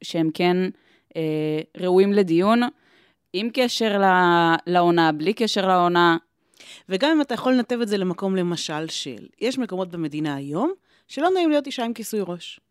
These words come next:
Speaker 2: יש אפילו סוג של הדרה, יש, אה, סוג של מבטים לא נעימים. אה, האם יש הגבלה בין מבטים לא נעימים כלפי מישהי שלבושה בחוסר צניעות, לגבי מישהי עם כיסוי ראש? אה,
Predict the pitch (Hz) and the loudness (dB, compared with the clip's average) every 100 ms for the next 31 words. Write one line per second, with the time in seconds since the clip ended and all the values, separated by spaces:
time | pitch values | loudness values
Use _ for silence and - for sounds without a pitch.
0 | _ 247 285 302 - 240 233 226 226 _ | _ -8 -8 -8 -6 -2 0 -2 -6 _
1 | _ - 214 247 202 180 170 160 - 180 | _ -14 -8 -6 -4 -4 -6 -8 -10 -10
2 | 180 185 175 - - 180 190 170 165 - | -8 -6 -8 -8 -14 -12 -8 -6 -8 -8
3 | 175 160 160 160 151 143 131 135 _ _ | -8 -6 -6 -4 -4 -6 -8 -14 _ _
4 | _ _ 180 - 175 202 208 - 175 165 | _ _ -10 -6 -4 -2 -2 -4 -6 -6
5 | 165 156 151 151 156 - 156 160 147 151 | -8 -10 -8 -6 -6 -8 -10 -8 -10 -10
6 | 165 156 156 151 151 156 151 151 147 147 | -8 -4 -2 -2 -4 -6 -10 -8 -6 -8
7 | 143 - 139 135 135 - - 139 - 185 | -10 -12 -14 -14 -16 -16 -18 -18 -10 -8
8 | 185 165 - 147 147 151 - 151 - - | -6 -10 -14 -12 -8 -8 -8 -8 -10 -18
9 | _ - 175 180 - 165 151 196 202 196 | _ -10 -10 -8 -8 -4 -2 0 0 -2
10 | - _ _ _ _ _ | -10 _ _ _ _ _